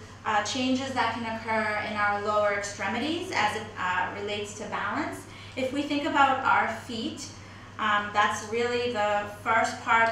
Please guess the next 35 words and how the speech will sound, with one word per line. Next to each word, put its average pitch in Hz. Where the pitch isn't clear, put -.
of 208
the 202
chain 226
that 202
hits 262
the 220
ground 202
when 233
we 294
walk. -
Uh, 190
any 508
bony 392
changes 208
that 185
might 220
occur 233
as 254
we 226
get 214
older, -
if -
you 262
have 269
bunions, -
if -
you 240
have 240
hammer 277
toes, -
if -
you 269
have 240
fallen 233
arches, -